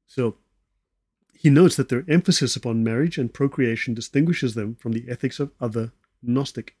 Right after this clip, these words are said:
groups. Now, we will be talking about this whole idea of marriage and cro-, procreation. We will be discussing some of those as we go. He suggests that their Gnostic theology was transmitted by a migration from Transjordan to Mesopotamia,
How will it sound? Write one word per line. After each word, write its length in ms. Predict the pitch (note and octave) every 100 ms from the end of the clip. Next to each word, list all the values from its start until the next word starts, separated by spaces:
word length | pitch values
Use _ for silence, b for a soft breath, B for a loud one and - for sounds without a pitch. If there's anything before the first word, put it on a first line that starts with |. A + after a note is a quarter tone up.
| _
groups. 520 | G#2+ A2+ - - - - _ _ _ _ _ _ _ _ _ _ _
Now, 240 | B2 A2+ - _ _ _ _ _ _ _ _
we 100 | A#2+
will 160 | B2 D3+
be 80 |
talking 360 | E3+ - C#3+ D3
about 220 | C3 B2
this 140 | B2+ -
whole 160 | B2
idea 200 | B2 A#2
of 100 | A2+
marriage 300 | A2 A2 A#2
and 100 | A2+
cro-, 180 | - B2+
procreation. 800 | - B2+ A#2 A#2+ A2+ - A2 C3+
We 140 | B2+
will 180 | A#2 B2+
be 80 | B2+
discussing 400 | A#2+ - A#2 A#2
some 140 | G#2
of 100 | A#2
those 160 | A2 A2
as 140 | A2
we 60 | G#2+
go. 180 | G#2+ G#2+ _ b b b b
He 60 |
suggests 380 | D3 C#3 A#2+ F3+
that 120 | E3
their 100 | D3
Gnostic 360 | B2 B2 - -
theology 340 | C#3+ B2 A#2
was 100 | B2
transmitted 520 | - B2 G#2+ D3+ - A2
by 160 | A2+
a 60 | A2+
migration 600 | A2 G#2+ A#2+ E3 - A2+
from 220 | A2 A2
Transjordan 720 | A2+ C3+ B2 - A#2 A2+ D#3
to 220 | - F3+ G#3+
Mesopotamia, 760 | A#2 A2+ - - - D#3+ C#3